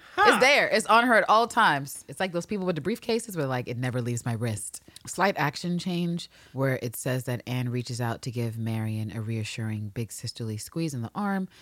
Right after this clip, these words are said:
Speaker 2: but Marion pulls away from her. So minor change, but Saran Jones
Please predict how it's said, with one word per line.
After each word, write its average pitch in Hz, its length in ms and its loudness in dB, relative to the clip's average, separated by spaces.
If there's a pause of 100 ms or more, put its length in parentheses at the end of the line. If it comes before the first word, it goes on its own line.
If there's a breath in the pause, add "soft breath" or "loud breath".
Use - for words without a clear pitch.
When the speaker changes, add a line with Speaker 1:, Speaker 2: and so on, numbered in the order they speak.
(160 loud breath)
Speaker 2:
but 135 100 -4
Marion 127 220 0
pulls 123 180 -4
away 110 180 -6
from 104 140 -10
her. 101 160 -10 (100)
So 151 360 4
minor 180 340 2
change, 123 440 -6
but 117 320 -2 (200)
Saran 120 460 -4
Jones 113 560 -6